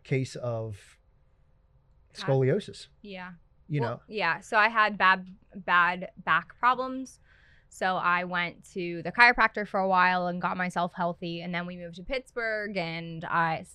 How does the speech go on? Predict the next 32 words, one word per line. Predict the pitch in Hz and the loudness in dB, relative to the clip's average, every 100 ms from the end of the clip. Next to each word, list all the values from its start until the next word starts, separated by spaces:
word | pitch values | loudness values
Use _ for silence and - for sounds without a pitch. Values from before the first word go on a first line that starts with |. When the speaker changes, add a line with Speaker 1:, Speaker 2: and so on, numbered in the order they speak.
| - | -8
Speaker 2:
then | 196 175 | -6 -6
covid | 175 180 170 180 | -4 -2 -2 -2
happened. | 160 165 170 165 | -2 -2 -6 -6
We | 165 165 | -8 -6
were | 160 | -8
getting | 165 165 165 | -8 -8 -8
married. | 151 147 156 160 | -8 -8 -10 -12
So | - 147 151 - - | -10 -8 -8 -10 -6
Speaker 1:
So | - | 4
Speaker 2:
I | 151 | 10
Speaker 1:
there, | 175 | 10
Speaker 2:
took, | 196 | 10
Speaker 1:
there's | 160 170 | 8 6
Speaker 2:
I | |
Speaker 1:
just | 175 - | 6 6
Speaker 2:
took | 147 | 6
Speaker 1:
a | |
Speaker 2:
a | |
lot | 277 226 | 8 8
of | 214 190 | 8 8
Speaker 1:
yeah, | |
Speaker 2:
time | 208 156 | 8 10
Speaker 1:
yeah, | 175 | 8
Speaker 2:
off. | 151 | 8
Speaker 1:
we're | 175 202 | 8 6
talking, | 240 208 196 | 8 6 6
like, | 165 | 4
a | 151 | 4
couple | 147 170 147 | 2 2 2
years | 139 123 101 233 | 0 -2 -4 -4
Speaker 2:
Yeah. | 214 165 123 | 2 4 4
Speaker 1:
off, | 104 - | 0 -12